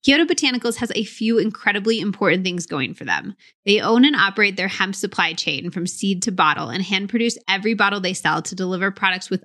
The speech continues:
unmatched consistency and quality. They believe that every single ingredient matters and should contribute to your overall health, which is why they only use U S D A certified organic oils to deliver flavor with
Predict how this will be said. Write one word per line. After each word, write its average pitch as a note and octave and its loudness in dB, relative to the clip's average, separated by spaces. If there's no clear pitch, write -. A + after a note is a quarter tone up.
unmatched G3 0
consistency F#3+ -2
and F3 -2
quality. G#2+ 0
They G#3 6
believe A#3 6
that C4 -2
every G#3+ 0
single G#3 -4
ingredient F3+ 0
matters C#3+ 0
and G3 0
should G3+ -2
contribute F#3 2
to - -4
your F3 2
overall E3+ 6
health, - -4
which F#3 -2
is G3 0
why G3 2
they A#3 0
only G3+ -2
use G3+ -2
U F3+ 0
S G#3 -2
D A#3 4
A E3+ -4
certified F#3+ 0
organic F#3 -4
oils D#3 -2
to F3 -10
deliver E3+ -4
flavor F3+ -2
with E3+ 0